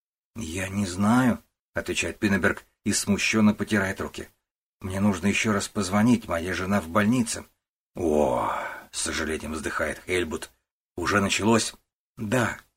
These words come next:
отвечает Пиннеберг, «я отвёз её туда сегодня днём.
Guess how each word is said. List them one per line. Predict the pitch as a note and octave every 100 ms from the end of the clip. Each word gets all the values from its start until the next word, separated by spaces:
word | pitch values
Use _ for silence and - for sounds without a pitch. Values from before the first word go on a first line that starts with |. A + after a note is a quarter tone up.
| -
отвечает | - E2 F2+ -
Пиннеберг, | G2+ F2+ F#2 - _ _ _
«я | G#2 G#2+
отвёз | - G#2+ -
её | G#2
туда | F#2+ G2+ G2+
сегодня | - F#2+ G2+ F#2+ F#2
днём. | F#2+ D#2+